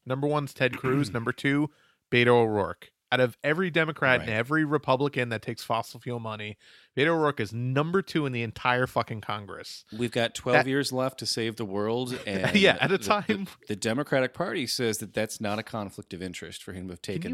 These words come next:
Speaker 1: you
Speaker 2: that much oil money.
Speaker 1: fucking imagine if it,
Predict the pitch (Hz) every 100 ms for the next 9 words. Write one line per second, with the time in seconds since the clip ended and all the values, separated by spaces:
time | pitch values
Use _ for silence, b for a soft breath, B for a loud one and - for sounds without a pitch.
0 | 262 90 90 90 - 92 90 90 92 202
1 | 196 147 127 127 117 107 90 95 _ _
2 | - 131 - _ 139